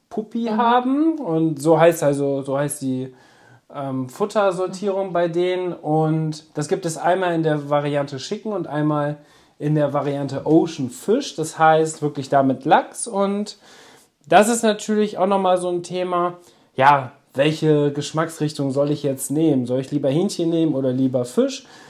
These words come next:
Speaker 1: Bei mir ist es so, ich habe mich für Hähnchen entschieden, weil ich selber jetzt nicht so gerne Fisch mag und diesen Geruch
Speaker 2: <laughs>
Speaker 1: nicht so gut finde.
Speaker 2: Ja.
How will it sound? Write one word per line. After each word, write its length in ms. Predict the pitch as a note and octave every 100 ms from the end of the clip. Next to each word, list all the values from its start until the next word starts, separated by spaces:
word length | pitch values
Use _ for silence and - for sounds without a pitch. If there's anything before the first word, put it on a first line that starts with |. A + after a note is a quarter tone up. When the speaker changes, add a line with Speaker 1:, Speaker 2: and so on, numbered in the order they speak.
| -
Speaker 1:
Bei 100 | C#3+
mir 180 | D3+ F#3
ist 80 | A#3
es 120 | G#3
so, 140 | E3 G3
ich 80 | F#3+
habe 80 | F3
mich 140 | D#3+
für 80 | D3
Hähnchen 400 | D#3 A3 A3+ G#3
entschieden, 580 | G3 G3+ G3+ G3+ G3+ G#3 - - - -
weil 200 | C#3+ E3+
ich 120 | C#3+
selber 360 | D3+ G3+ A3
jetzt 240 | F#3 E3+ E3
nicht 140 | F#3
so 120 | - D3
gerne 300 | D#3 D3+ C#3
Fisch 340 | - A3+ -
mag 300 | G3+ G#3 A3 F3+
und 100 | E3+
diesen 220 | F3+ F3+
Geruch 400 | E3 D#3+ G#3 G#3+
Speaker 2:
<laughs> 0 |
Speaker 1:
nicht 220 | F3 F3 E3+
so 120 | E3
gut 240 | D#3+ F#3+
finde. 420 | - D#3 D3 C3+ C3
Speaker 2:
Ja. 240 | G#3+ -